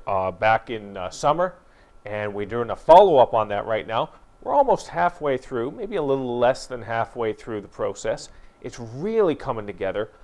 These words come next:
I had an opportunity to speak with Grant Lukin on how things are playing out and how they feel about, uh, how they're playing out. They're quite happy with the construction. Weather, though, has been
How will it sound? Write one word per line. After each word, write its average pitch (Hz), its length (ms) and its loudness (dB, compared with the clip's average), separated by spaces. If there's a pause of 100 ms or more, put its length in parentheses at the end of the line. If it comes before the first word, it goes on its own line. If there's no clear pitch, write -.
(160)
I 117 100 0
had 131 100 4
an 131 60 -2
opportunity 127 520 0
to 113 60 -10
speak - 280 -10
with 120 120 -14
Grant 123 300 -2
Lukin 120 360 -4 (100)
on 117 280 0
how 120 380 0
things 117 400 -8
are 110 60 -8
playing 110 520 -4
out 120 340 -2 (360)
and 107 140 -14
how 110 200 0
they 104 160 -2
feel 135 560 -4
about, 120 480 0
uh, 110 320 0 (100)
how 120 320 0
they're 120 160 -4
playing 117 340 -6
out. 123 220 -4 (320)
They're - 80 -18 (100)
quite 175 380 4
happy 123 380 0
with 98 200 -12
the - 60 -16
construction. - 640 -6 (400)
Weather, 156 340 0
though, 104 200 0
has 104 100 -2
been 113 260 -10